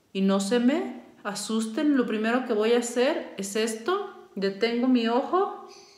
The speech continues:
jalo y quito mi pestaña postiza. Así de sencillito se quitan las pestañas sin maltratar tus ojos, pero se fijan que ya mi ojo ya como que se me hizo más pequeño. Aquí hago lo mismo, detengo con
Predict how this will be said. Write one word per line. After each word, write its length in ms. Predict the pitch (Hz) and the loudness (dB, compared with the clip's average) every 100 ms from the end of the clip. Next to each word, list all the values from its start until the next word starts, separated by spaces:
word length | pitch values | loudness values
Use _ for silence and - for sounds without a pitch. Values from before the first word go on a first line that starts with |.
| _ | _
jalo 560 | - 233 247 285 370 381 - - - _ _ _ _ _ | -6 2 4 4 2 -2 -12 -20 -20 _ _ _ _ _
y 260 | 196 190 - | -12 -10 -8
quito 380 | 214 220 - 277 | -6 -4 0 0
mi 100 | 247 | 0
pestaña 560 | - 190 - 185 202 196 | -2 -6 -4 -2 -2 -2
postiza. 540 | 190 - 156 143 - - _ _ _ - | -6 -8 -12 -14 -16 -20 _ _ _ -4
Así 320 | 185 190 247 | -2 0 0
de 80 | 294 | 0
sencillito 640 | 294 233 226 202 226 285 | 0 -2 0 -2 -2 -2
se 160 | - 247 | -4 -4
quitan 240 | 226 254 | -2 0
las 140 | 240 233 | 0 0
pestañas 760 | 196 202 214 233 294 381 - - - - - | -4 -2 0 2 2 2 -2 -12 -20 -20 -20
sin 200 | - 220 | -6 -2
maltratar 560 | 208 196 196 196 202 202 | 2 2 2 2 2 0
tus 220 | - - | -4 0
ojos, 340 | 170 - 160 - | -2 0 -8 -4
pero 160 | 180 | -4
se 160 | 190 196 | -2 -4
fijan 380 | 196 196 240 220 | -4 -4 -2 -2
que 100 | 208 | 0
ya 120 | 196 | 2
mi 200 | 220 226 | 2 0
ojo 220 | 208 - | -2 -2
ya 220 | 226 214 | -2 -2
como 180 | 240 220 | -2 -2
que 80 | 226 | -4
se 140 | - | -4
me 100 | 208 | -2
hizo 240 | 185 - 208 | -4 -4 -4
más 240 | 202 202 | -4 -6
pequeño. 500 | - 208 175 196 294 - - - - - - - _ _ _ | -6 -6 -4 -4 -4 -6 -16 -20 -20 -20 -20 -20 _ _ _
Aquí 300 | - 190 202 | -4 -4 2
hago 180 | 233 233 | 2 4
lo 140 | 254 233 | 4 4
mismo, 440 | 226 262 277 294 | 2 2 4 2
detengo 520 | 233 - 240 240 240 | 2 0 -2 -2 0
con 540 | 240 208 214 214 - | 0 0 0 -4 -10